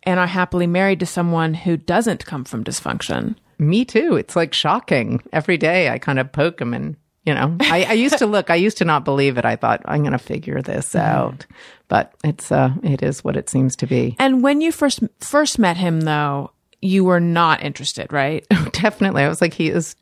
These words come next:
Speaker 2: you know, I just, uh, like, "How would that work?" Um, you know, his high degree of sort of function and sweet. I, I just thought I was too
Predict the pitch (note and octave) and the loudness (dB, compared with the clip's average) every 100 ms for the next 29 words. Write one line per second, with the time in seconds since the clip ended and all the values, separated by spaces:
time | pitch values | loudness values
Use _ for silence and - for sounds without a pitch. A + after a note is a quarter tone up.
0 | - - F#3 D3 C3+ D3 F3+ B3+ - - | -14 0 2 2 0 -2 -14 -20 -20 -20
1 | - _ _ _ - E3+ E3+ D3 - - | -20 _ _ _ 0 0 2 0 -2 0
2 | E3 C#3 - D3 D3 B2+ C#3 A#2+ A2+ A2 | 0 0 0 2 2 2 0 2 -2 -2
3 | - - _ - - _ C#3+ C3 C3 C3 | -6 -20 _ -20 -20 _ 2 4 4 2
4 | D3+ C3+ B2+ D3+ D3 - - - - - | 2 2 2 2 0 -2 -10 -12 -20 -14
5 | - D3 D3+ C#3+ C3+ C3+ C3+ D#3+ D#3+ - | -10 -2 0 0 0 0 0 -2 -6 -2
6 | F3+ - C#3 C#3 - C3 C3+ C3+ - C#3 | -2 2 2 2 0 2 4 2 0 -2
7 | - B2 E3 D3 G#3 G3+ G#3+ - D3+ D3 | 0 2 2 4 2 4 2 2 2 2
8 | C#3 - D3 B2+ | 0 0 0 0